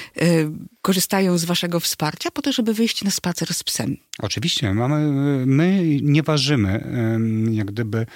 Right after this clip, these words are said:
Speaker 2: w, dla nas każda usługa jest tak samo ważna. Dla nas, e, oczywiście, no, w pierwszej kolejności zabezpieczamy te usługi, które są niezbędne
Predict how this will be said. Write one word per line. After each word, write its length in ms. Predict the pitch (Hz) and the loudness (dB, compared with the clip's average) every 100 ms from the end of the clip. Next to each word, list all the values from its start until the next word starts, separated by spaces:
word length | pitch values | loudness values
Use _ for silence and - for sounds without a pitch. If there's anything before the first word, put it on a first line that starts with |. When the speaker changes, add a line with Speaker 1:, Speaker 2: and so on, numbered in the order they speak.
| - - | -16 -8
Speaker 2:
w, 400 | 98 - 113 113 | -8 -4 0 0
dla 160 | 113 165 | 2 0
nas 180 | 160 | 0
każda 260 | - 160 135 | 0 0 0
usługa 420 | 139 - 151 135 | -2 -4 -2 0
jest 160 | 120 - | -2 -4
tak 120 | 101 | -8
samo 260 | - 98 95 | -4 -4 -2
ważna. 420 | 98 95 90 - - - - - | -4 -4 -6 -10 -16 -16 -14 -2
Dla 120 | 143 | 0
nas, 300 | 180 - - | 0 0 -2
e, 280 | 143 139 143 | -2 -2 -2
oczywiście, 440 | 147 170 190 - | -4 -4 -2 0
no, 180 | 131 127 | 0 0
w 60 | - | -2
pierwszej 320 | 143 - 135 | -4 -4 -4
kolejności 560 | 139 131 135 131 - 117 | -2 -2 0 -2 -2 -4
zabezpieczamy 600 | 117 123 135 - 131 117 | -4 -4 -4 -2 -2 -2
te 100 | 127 | -4
usługi, 340 | 113 131 120 | -4 -4 -6
które 240 | - 123 | -4 -4
są 140 | 117 117 | -2 0
niezbędne 600 | 120 117 147 214 120 | 0 0 0 0 0